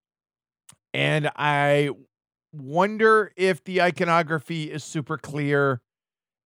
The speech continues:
and is it just, uh, form over function? I don't know. But then again, if you look at a game like Trickerion that I absolutely love, it's got a lot going on there too. So this very well could be the case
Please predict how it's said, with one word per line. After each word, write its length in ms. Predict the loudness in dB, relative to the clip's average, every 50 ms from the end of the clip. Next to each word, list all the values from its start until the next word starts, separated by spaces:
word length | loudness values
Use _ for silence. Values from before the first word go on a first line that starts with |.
| _ _ -8
and 320 | -6 -4 -2 -2 -2 -4 -6
is 220 | -8 -6 -6 -4
it 120 | -6 -6
just, 560 | -2 0 0 0 0 -2 -6 -14 _ -20 -20 _ _ _ _ _ _ _ _ _ -2
uh, 420 | 0 2 2 2 0 0 -2 -4 -8 _ _ _ _
form 460 | -20 -8 -2 0 2 2 2 2 2 2
over 340 | 4 4 2 2 2 -2
function? 560 | -2 -2 -2 -2 -2 -2 -6 -12 -16 -18 -18 -20 _ _
I 60 | -4 2
don't 280 | 4 4 4 4 4
know. 440 | 4 6 6 6 6 4 4 0 -4
But 160 | -8 -6 -2 2
then 140 | 2 2
again, 400 | 2 2 2 2 2 2 0 -4 -8
if 200 | -10 -10 -8 -8
you 100 | -8 -4
look 260 | -2 -2 -2 -2 -4
at 100 | -8 -8 _ _ -12
a 60 | -12
game 280 | -8 -6 -6 -6 -4 -4
like 200 | -6 -6 -6 -8
Trickerion 720 | -14 -14 -14 -14 -12 -10 -8 -8 -6 -6 -8 -8 -10 -10 -8
that 160 | -8 -8 -8 -4
I 200 | -4 -4 -4 -4 -6 _ -6
absolutely 760 | -4 -4 -4 -4 -4 -4 -4 -2 -2 -2 -4 -4 -6 -8 -4
love, 500 | -2 2 4 4 4 4 2 -2 -10 _ _ _ _ _ _ _ _ _ _ _ _ _ _ _ _ _ _ _ _ _ _ _ _ _ _ _
it's 80 | _ -10
got 100 | -6 -2
a 60 | 0
lot 200 | 0 0 0 0
going 260 | 0 0 0 0 0 0
on 180 | 0 0 0
there 200 | 0 2 2 0
too. 420 | 0 -4 -8 -6 -4 -4 -4 -6 -8
So 280 | -8 -6 -6 -6 -6
this 360 | -6 -8 -8 -6 -6 -6 -8
very 280 | -8 -8 -6 -4 -4 -4
well 260 | -4 -4 -4 -6 -8 -8
could 260 | -10 -10 -10 -10 -10
be 140 | -12 -10 -10
the 120 | -10 -10
case 560 | -10 -10 -8 -6 -6 -6 -8 -10 -14 -20 -20